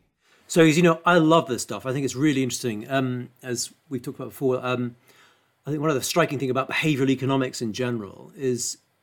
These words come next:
even though there's now three, arguably four Nobel Prizes in it, it hasn't really been applied that much to economic policy. A lot of governments seem to have this belief, certainly in the Anglo-Saxon world, kind of the best thing you can do is just get out of the way and let the market do its thing. Um,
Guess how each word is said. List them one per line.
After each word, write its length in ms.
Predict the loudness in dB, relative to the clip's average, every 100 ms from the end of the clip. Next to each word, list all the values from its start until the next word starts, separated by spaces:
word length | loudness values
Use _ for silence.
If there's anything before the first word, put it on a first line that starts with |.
| -6
even 220 | -2 0
though 100 | 0
there's 160 | 0 -2
now 380 | -2 -2 -4 -8 -20
three, 240 | -4 0
arguably 340 | 0 -2 -6 -10
four 240 | -2 -2
Nobel 300 | 0 -2 -6
Prizes 360 | -6 -4 -4 -6
in 100 | -14
it, 60 | -10
it 80 |
hasn't 260 | -6 -4 -2
really 160 | -2 -2
been 140 | -4
applied 320 | -6 -8 -8
that 120 | -8
much 300 | -8 -8 -8
to 160 | -8 -6
economic 500 | -6 -8 -10 -10 -14 _ _ _
policy. 540 | _ -8 -6 -6 -8 -12 _ _ 2
A 20 |
lot 140 | 4
of 80 | 6
governments 400 | 4 2 2 0
seem 140 | -4 -4
to 100 | -4
have 180 | -6
this 140 | -6 -6
belief, 480 | -2 2 0 -2 -12 -20 -20 _ _ _ _
certainly 320 | -6 -4 0
in 40 | 0
the 80 | 0
Anglo-Saxon 560 | 0 -2 -2 -4 -6
world, 260 | -6 -8 -10 -18 -10
kind 180 | -4
of 60 | -2
the 80 | -2
best 220 | -6 -6
thing 100 | -4
you 80 | -6
can 140 | -4
do 80 | -4
is 100 | -4
just 160 | -6 -6
get 140 | -4
out 100 | -4
of 60 | -6
the 80 |
way 180 | -8 -8
and 100 | -8
let 120 | -12
the 80 | -10
market 340 | -10 -10 -12 -12
do 140 | -12
its 160 | -10 -10
thing. 480 | -10 -10 -12 -20 -20 _ _ -20 -20 _ _
Um, 340 | 4 4 2